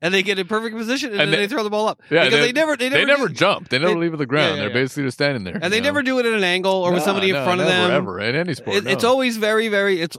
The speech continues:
Speaker 1: very, very
Speaker 2: Mm-hmm.
Speaker 1: structured.
Speaker 2: Yeah, I don't, I don't think, I don't think too many, uh, too, too many Americans have watched handball in Europe. I mean,
Speaker 1: Yeah,
Speaker 2: but
Speaker 1: yeah, yeah.
Speaker 2: they're,
Speaker 1: I like
Speaker 2: those,
Speaker 1: handball.
Speaker 2: those guys are jumping in, like, uh, with the oddest angles.
Speaker 1: Yeah.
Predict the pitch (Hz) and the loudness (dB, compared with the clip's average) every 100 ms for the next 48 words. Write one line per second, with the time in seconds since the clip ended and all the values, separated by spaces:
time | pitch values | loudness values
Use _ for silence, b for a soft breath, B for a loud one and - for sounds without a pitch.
0 | 147 170 196 196 180 175 170 - - 175 | -2 0 2 0 0 -2 -2 -6 -10 -4
1 | 165 233 254 _ - 101 95 117 185 190 | -4 -2 -6 _ 0 0 2 2 2 0
2 | 214 220 185 208 180 170 165 139 120 110 | -2 0 0 -2 -4 -4 0 2 4 4
3 | 104 101 101 98 110 127 110 127 120 107 | 4 4 2 -2 -8 -10 -8 -4 -4 -2
4 | 120 117 104 113 107 101 - 110 123 135 | -2 -2 -6 -4 -2 -2 -4 -10 -4 -4
5 | 131 110 104 131 _ _ - 104 107 175 | -4 -8 -6 -8 _ _ -18 -12 -2 2
6 | 180 165 170 165 - 131 135 - 403 - | 2 4 2 2 0 -2 0 0 2 0
7 | 143 123 - - 196 220 233 165 135 147 | -2 -6 -10 0 0 2 0 0 -2 -2
8 | 151 139 127 110 101 98 - 139 - 117 | -2 -2 0 2 2 0 -4 -10 -4 -2
9 | 98 85 98 101 113 95 113 143 147 - | -2 -4 -12 -2 -2 0 0 0 -2 -8
10 | 110 120 131 92 80 165 165 | -2 -2 0 -4 -6 -2 -2